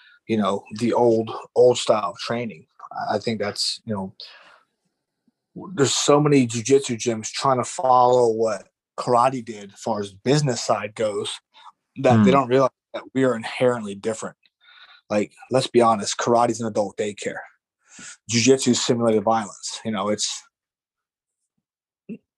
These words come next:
Speaker 1: is what it is. <laughs>
Speaker 2: <laughs> I think that, I think that's, that's pretty, like, again, hit most of the nail on the head is that, yeah, we aren't, there's, there's so many guys, uh,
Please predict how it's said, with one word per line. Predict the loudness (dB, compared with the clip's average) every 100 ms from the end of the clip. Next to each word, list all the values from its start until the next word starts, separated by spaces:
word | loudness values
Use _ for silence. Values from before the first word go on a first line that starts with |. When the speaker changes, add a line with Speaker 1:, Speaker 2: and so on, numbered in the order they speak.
| _ _ -6
Speaker 1:
is | 0 2
what | 2 0
it | 2
is. | 0 -2 -8 -4
<laughs> | -2 -2 -6 -12 _ _ _ _ -20 -16 -10
Speaker 2:
<laughs> | -8 -6 -8 -8 -10 -14 -20 -20 _ -20 -20 _
I | -4 -4 -4 -6 -6 -6 -8 -6 -2 0 0 -2 -2 -2 -2 -4 -2
think | 0 2
that, | 0 0 -6 -6
I | -4
think | -2 -2 -4
that's, | -6 -6 -8 -10 -8
that's | -8 -8
pretty, | -4 -2 0
like, | -2
again, | -2 -2 -2 -4
hit | -6 -4
most | -2 -2 -2
of | -2
the | -2
nail | 0
on | -2
the | -2
head | -2 -2
is | -4
that, | -6 -8 -10 _ _ _ _ _
yeah, | -4 -2
we | 0 0
aren't, | 0 -2 -8 -18 _ _ _ _ _ _
there's, | -4 -2 -2
there's | -2 -2
so | -2 -4
many | -4 -6
guys, | -4 -4 -2 -4 -4 -8 -10 -16 _ _ _
uh, | -4 -2 -4 -4 -8 -10